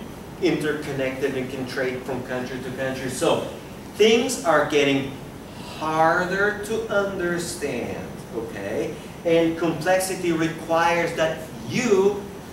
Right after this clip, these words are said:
study and learn more in better finance if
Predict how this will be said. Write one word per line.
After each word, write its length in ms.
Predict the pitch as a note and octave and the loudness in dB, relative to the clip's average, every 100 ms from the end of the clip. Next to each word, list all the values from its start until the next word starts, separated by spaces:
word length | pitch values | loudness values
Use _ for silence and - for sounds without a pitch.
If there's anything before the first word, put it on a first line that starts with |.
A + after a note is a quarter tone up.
| - | -4
study 760 | - - - G3+ G3 G3 F#3+ - - | 2 2 6 6 6 4 0 -4 -2
and 260 | F3 E3+ E3+ | 2 4 4
learn 520 | F#3+ F#3+ F#3+ D3+ D3+ - - D3 | 4 6 4 0 -6 -10 -10 -2
more 840 | D#3+ B3 D4 C4+ G#3+ G#3+ D#3 - - | 4 8 8 8 8 8 6 0 -2
in 240 | D#3 D3+ | 0 0
better 320 | D#3+ D#3+ D3+ D3 | 4 4 4 0
finance 760 | D#3 D3 C#3+ C#3 C3+ - - C4 | 0 2 2 2 0 -2 -6 -4
if 320 | A#3+ - | -2 -4